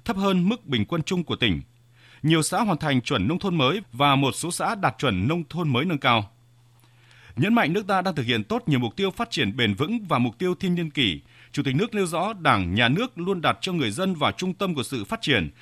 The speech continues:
dành sự quan tâm đặc biệt, chăm lo cho người nghèo, người có hoàn cảnh khó khăn, gia đình chính sách. Chủ tịch nước mong muốn Đảng bộ, chính quyền và nhân dân huyện Thanh Chương nỗ lực đưa huyện phát triển hơn nữa, qua đó cải thiện đời sống nhân dân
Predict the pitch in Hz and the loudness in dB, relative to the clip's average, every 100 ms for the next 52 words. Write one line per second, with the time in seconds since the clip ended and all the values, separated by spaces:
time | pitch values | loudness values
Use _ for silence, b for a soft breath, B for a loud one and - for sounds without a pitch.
0 | B 110 131 135 131 151 202 202 196 156 | B -4 2 2 2 -4 -4 -4 -2 -2
1 | - 127 117 - - 190 190 190 180 180 | -2 2 2 0 0 2 2 0 0 2
2 | 117 95 110 104 85 101 120 117 196 110 | 4 4 4 4 2 0 0 0 0 0
3 | 98 98 - 156 175 165 160 120 160 123 | 0 -2 -2 -4 0 0 0 -2 -2 0
4 | 95 - 139 208 214 - b b b b | -2 -4 -4 -2 -4 -10 b b b b
5 | b 156 143 180 214 214 175 170 220 143 | b 0 2 2 2 2 2 2 4 4
6 | 107 127 110 - 196 190 127 113 143 170 | 4 2 0 -2 -2 2 2 2 0 0
7 | 196 147 120 - 175 175 190 180 147 127 | 0 2 0 -2 -2 0 0 0 0 0
8 | 175 233 208 - _ 156 175 151 120 107 | 0 0 0 -2 _ -4 0 2 0 -2
9 | 202 - 98 113 151 147 208 233 B B | -4 0 0 0 2 2 2 -4 B B
10 | B 196 170 175 113 139 107 127 110 107 | B 2 2 2 0 0 -2 0 0 0
11 | 160 190 170 185 175 | -2 -2 0 0 0